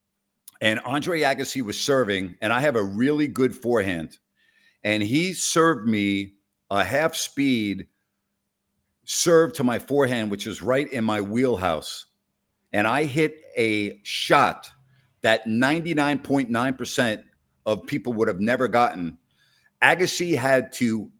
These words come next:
literally, at the very end, just get his racket on the ball, hit it to Mac, and Mac crushed it for the winner.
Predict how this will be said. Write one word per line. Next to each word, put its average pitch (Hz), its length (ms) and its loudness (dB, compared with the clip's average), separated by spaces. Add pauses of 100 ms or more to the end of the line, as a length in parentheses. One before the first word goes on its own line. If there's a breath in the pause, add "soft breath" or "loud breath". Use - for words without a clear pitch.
(280)
literally, 123 800 4
at 107 180 -2
the 113 100 -2
very 165 440 2 (300)
end, 123 340 -2 (280)
just 165 360 0
get 165 100 -2
his 110 160 -4
racket 123 440 0 (100)
on 127 200 -2
the 127 80 0
ball, 95 500 2 (480 soft breath)
hit 165 160 0
it 165 120 -4
to 131 80 0
Mac, 123 360 0
and 101 160 -2
Mac 120 480 -2
crushed - 420 -2
it 107 220 -4
for 113 180 0
the 98 80 -2
winner. 104 380 -2